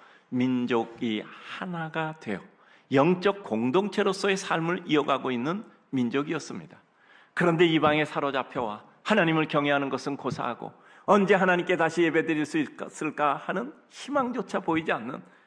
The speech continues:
그런 삶을 살고 있는 것입니다. 스스로 생각해도 삶의 육체적 공고뿐 아니라 영적으로도 메말라져 있는, 이제까지 삶의 기력까지 상실한 상태였습니다.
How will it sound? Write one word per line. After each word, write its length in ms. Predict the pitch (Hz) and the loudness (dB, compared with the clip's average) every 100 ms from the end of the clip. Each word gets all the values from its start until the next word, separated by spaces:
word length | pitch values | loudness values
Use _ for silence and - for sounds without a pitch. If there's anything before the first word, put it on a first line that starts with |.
| _ | _
그런 340 | - - 127 165 | -8 -6 -6 -6
삶을 540 | 180 - 160 175 233 - _ _ _ | -8 -12 -10 -10 -12 -14 _ _ _
살고 340 | - 156 180 | -20 -10 -8
있는 200 | 196 165 | -8 -8
것입니다. 560 | - - - - - - _ _ - - - | -10 -10 -14 -14 -20 -20 _ _ -20 -18 -6
스스로 400 | 196 180 175 165 | 0 4 4 4
생각해도 680 | 170 143 - 135 123 104 - - | 2 0 -2 -4 -4 -6 -12 -12
삶의 540 | - - 202 196 196 | -6 0 2 2 2
육체적 560 | 143 147 - 214 220 220 | 0 -4 -8 -4 -4 -2
공고뿐 480 | 190 196 196 - 143 | -2 0 -2 0 0
아니라 340 | 98 107 - - - - 135 | -2 -8 -14 -18 -20 -8 2
영적으로도 720 | 147 180 185 247 220 214 220 | 4 4 4 4 4 4 2
메말라져 880 | 214 117 135 202 226 208 220 220 220 - 180 | 2 0 2 2 0 0 -2 -2 -4 -4 -2
있는, 320 | 175 143 82 - - - - | -2 -2 -6 -12 -20 -8 0
이제까지 500 | 151 202 202 208 226 | 4 4 4 0 0
삶의 520 | - - 214 220 220 | -2 -2 0 0 -2
기력까지 680 | - 185 196 - - 220 294 _ _ _ - | 0 0 0 -2 -4 -4 -8 _ _ _ -16
상실한 560 | - 143 131 - 175 | -12 -10 -10 -6 -6
상태였습니다. 840 | 180 165 175 165 - - 82 - | -6 -6 -4 -6 -6 -10 -12 -14